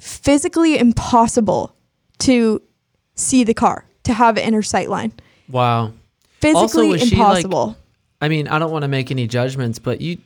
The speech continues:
Speaker 2: you don't know, like, what she was doing. You don't know if she was up late and just happened to wake up. You know, like, I mean, after a long day of work, like, I worked, uh, yesterday was a long day for us. It's Monday. Sundays are really long days.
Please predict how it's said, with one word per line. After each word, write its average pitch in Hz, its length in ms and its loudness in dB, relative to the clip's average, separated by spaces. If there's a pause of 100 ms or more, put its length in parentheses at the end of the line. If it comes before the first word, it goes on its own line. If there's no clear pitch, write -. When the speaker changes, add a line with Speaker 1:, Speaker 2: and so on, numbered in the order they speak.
(140)
Speaker 2:
you 151 120 -8
don't 196 220 -6
know, 117 220 -2
like, 117 240 -4
what 110 120 -6
she - 140 -6
was 110 160 -4
doing. 120 560 -4
You 127 100 -4
don't 147 120 -2
know 147 140 -2
if 120 80 -6
she - 120 -8
was 113 240 -6
up 120 180 -6
late 151 260 -2
and 127 120 -6
just 113 140 -6
happened 123 260 -6
to 113 80 -4
wake 110 300 -4
up. 143 420 -4 (500)
You 135 80 -2
know, 147 180 0
like, 120 340 -2 (1160)
I 139 80 -2
mean, 139 320 -2 (340)
after 135 240 -4
a 139 80 2
long 120 360 -2
day 120 180 0
of 110 120 -4
work, 110 360 -6
like, 127 80 0
I 131 40 2
worked, 127 240 -4 (100)
uh, 139 80 -12 (400)
yesterday 143 320 -2
was 123 120 -2
a 117 40 -2
long 113 180 -2
day 110 180 -4
for 120 180 -4
us. 117 200 -4
It's - 340 -12
Monday. 113 440 -2
Sundays 113 380 -4
are 110 100 -4
really 110 240 -4
long 110 200 -4
days. 110 300 -4